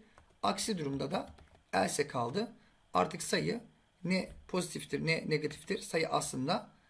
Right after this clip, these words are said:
sıfıra eşittir. Şimdi buradaki örnekte aslında ilk kısım çalışacak. Yani ilk koşulumuz çalışacak. Buradaki ifadede gibi, olduğu gibi.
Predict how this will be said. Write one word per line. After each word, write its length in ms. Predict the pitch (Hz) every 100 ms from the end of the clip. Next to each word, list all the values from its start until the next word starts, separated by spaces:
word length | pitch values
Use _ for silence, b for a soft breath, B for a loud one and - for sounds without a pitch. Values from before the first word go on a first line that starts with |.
| b
sıfıra 560 | - - - 151 208 294 - _ _ _ -
eşittir. 560 | 190 - - - - - - -
Şimdi 260 | 202 202
buradaki 340 | 226 214 208 220
örnekte 360 | 202 180 -
aslında 440 | 190 185 170 180 -
ilk 360 | 190 - - -
kısım 280 | - -
çalışacak. 580 | 131 131 127 - 165 -
Yani 160 | 131 127
ilk 160 | - 156
koşulumuz 440 | 165 - 151 151
çalışacak. 560 | - 139 - 135 143 B B B B
Buradaki 340 | - 147 147 139
ifadede 520 | 131 147 131 135 135
gibi, 200 | 139 -
olduğu 280 | 135 127 135
gibi. 300 | 120 117 -